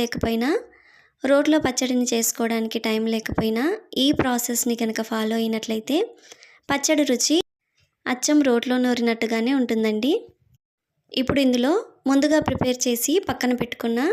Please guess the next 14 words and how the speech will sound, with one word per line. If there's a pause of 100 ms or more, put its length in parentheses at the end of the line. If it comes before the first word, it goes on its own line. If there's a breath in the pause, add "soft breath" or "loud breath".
(220)
పల్లీల
పొడిని
వేసి (180)
బాగా
కలుపుకోవాలి. (1200)
పల్లీల
పొడిని
వేసి (380)
బాగా
కలుపుకున్న
తర్వాత (640 soft breath)
ఇప్పుడు
మళ్ళీ
ఒకసారి